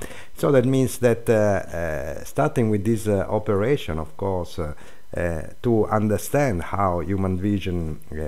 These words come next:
operates is very, is very important, and it's also very important, uh, to understand which are the rules in order, for example, to, uh, quantify, uh, the colors, uh, the components of the colors. So, I mean, uh, uh, this is what, uh,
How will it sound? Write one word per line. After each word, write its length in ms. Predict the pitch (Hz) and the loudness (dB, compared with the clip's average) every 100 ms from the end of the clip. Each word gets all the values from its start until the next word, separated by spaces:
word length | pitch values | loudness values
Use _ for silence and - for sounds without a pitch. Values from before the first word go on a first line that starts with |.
| 69 | 0
operates 560 | 151 - 90 67 65 - | 2 2 0 -4 -8 -6
is 160 | 82 | -4
very, 320 | 87 90 87 | 0 0 0
is 140 | 85 90 | -2 0
very 220 | 98 87 | 0 0
important, 640 | 76 - 143 85 76 - | -2 -4 -4 -4 -6 -4
and 140 | 101 92 | -4 -2
it's 180 | 117 131 | -2 -2
also 220 | 127 113 | -2 -2
very 240 | 101 113 | 0 0
important, 600 | 98 92 98 101 95 80 | 0 -2 -2 -2 -4 -4
uh, 80 | 95 - - - - | -6 -6 -10 -10 -6
to 120 | 120 | 0
understand 600 | 113 107 101 - 139 113 | 2 2 0 -2 -2 0
which 200 | 87 87 | -2 -2
are 160 | 101 92 | -2 0
the 160 | 82 78 | -2 -2
rules 560 | 117 92 - - - - - - | -2 -2 -6 -10 -10 -10 -12 -6
in 160 | 98 98 | -2 2
order, 260 | 107 95 92 | 2 2 0
for 220 | - 87 | -2 -4
example, 600 | 78 104 123 - 82 73 - - - | 0 0 0 -2 -6 -6 -10 -8 -2
to, 400 | 98 92 85 80 | 0 0 -2 -4
uh, 220 | 82 76 | -4 -4
quantify, 840 | - 120 127 104 - 80 67 67 65 - | -2 -2 0 -2 -2 -4 -6 -8 -10 -6
uh, 300 | 80 76 67 | -4 -4 -4
the 100 | - | -6
colors, 720 | - 151 120 80 76 - - | -2 0 0 -4 -8 -6 -6
uh, 40 | |
the 120 | 85 | -4
components 580 | - 107 92 95 82 82 | -4 -4 -2 -2 -2 -2
of 120 | 85 | -4
the 80 | 78 | -4
colors. 600 | - 120 101 - 78 - - - - | -2 -2 -2 -4 -8 -8 -8 -8 -10
So, 400 | - 170 156 - - - - - - - - - | -2 2 2 0 -8 -12 -12 -10 -10 -10 -8 0
I 120 | 135 | 2
mean, 320 | 139 120 104 | 4 2 2
uh, 420 | 98 104 104 104 | 0 -4 -2 -2
uh, 60 | 95 | 0
this 180 | 123 127 | 2 4
is 220 | 135 104 | 2 2
what, 260 | 110 107 110 | 2 2 2
uh, 260 | 98 87 | 2 0